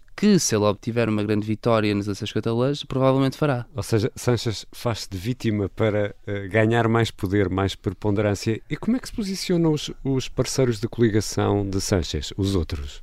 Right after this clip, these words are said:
Speaker 1: Os outros estão completamente ao lado de Pedro Sánchez. Ahm, por exemplo, a vice-primeira-ministra e líder do Sumar, Yolanda Dias,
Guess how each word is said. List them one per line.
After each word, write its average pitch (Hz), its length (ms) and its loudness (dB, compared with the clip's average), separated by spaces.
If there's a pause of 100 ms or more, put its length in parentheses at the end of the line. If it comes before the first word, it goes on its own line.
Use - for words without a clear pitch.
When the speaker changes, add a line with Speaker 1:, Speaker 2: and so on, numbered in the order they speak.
(120)
Speaker 1:
Os 120 180 2
outros 165 260 4
estão 131 320 2
completamente 113 1120 -2 (340)
ao 110 120 6
lado 107 240 6
de - 60 -20
Pedro 110 200 -2
Sánchez. 92 640 -2 (260)
Ahm, 104 600 2 (120)
por - 80 -6
exemplo, 101 500 2
a - 160 2
vice-primeira-ministra 110 1040 2
e 101 60 4
líder 107 300 4
do 104 100 -2
Sumar, 113 400 2
Yolanda 104 380 2
Dias, 104 480 0